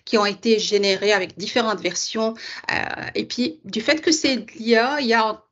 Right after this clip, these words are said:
des, vous pouvez voir, il y a des photos qui sont, euh, qui sont un peu weird, mais il y a d'autres qui sont plus ou moins réalistes. Donc,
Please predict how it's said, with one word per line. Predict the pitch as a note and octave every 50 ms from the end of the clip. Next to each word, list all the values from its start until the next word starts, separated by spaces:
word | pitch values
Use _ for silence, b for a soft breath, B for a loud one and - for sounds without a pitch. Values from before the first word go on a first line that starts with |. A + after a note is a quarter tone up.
| _ -
des, | G3+ F3+ A3+ A3+ G#3+
vous | G#3+ - -
pouvez | - - A#3+ A#3+ A#3+
voir, | A3+ A3+ A3+ A3 A3+ A3
il | G#3
y | G3
a | G3
des | F#3+ G#3 G#3
photos | - G#3+ G#3 - B3 A#3
qui | A#3+ - A3+
sont, | - - G#3 F#3+ F#3+ F#3+ F#3
euh, | E3+ - - - - - - _
qui | - -
sont | - G#3
un | F#3 F#3
peu | - A3
weird, | G3+ F#3 G3 G3+ - A3 - A3 B B B B B B
mais | B A#3 A#3+
il | A#3
y | B3+
a | B3
d'autres | B3 B3 E4 E4+ -
qui | - -
sont | - - C#4 C#4 C4+ - - _ _
plus | - - - D4+ D4
ou | C4
moins | A#3 A#3 A#3 C4
réalistes. | B3 A3+ F#3+ - - - - - - - _ _ B B B B B B -
Donc, | A3 G#3+ G#3+ G#3 - - - -